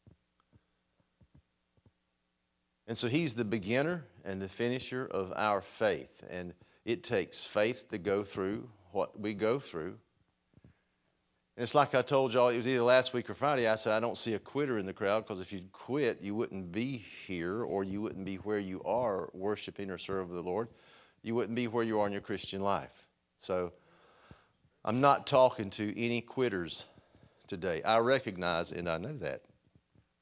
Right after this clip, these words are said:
Now, one of the things about this life of faith that I wanted to mention, on in verse twelve, it transitions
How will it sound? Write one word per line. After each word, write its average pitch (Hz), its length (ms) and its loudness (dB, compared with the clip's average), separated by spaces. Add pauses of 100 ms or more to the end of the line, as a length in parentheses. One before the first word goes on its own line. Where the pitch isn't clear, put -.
(760)
Now, 107 460 6 (1200)
one 165 120 6
of 220 60 8
the 165 100 4
things 127 220 2
about 107 240 6
this 95 160 0
life 87 260 6
of 76 60 -12
faith - 480 -4 (2500)
that 101 120 2
I 101 60 8
wanted 98 300 2
to 98 80 -6
mention, 98 360 -2 (100)
on 147 220 4
in 180 140 0
verse 151 320 2
twelve, 95 500 0 (2000)
it - 300 -8
transitions 131 1160 4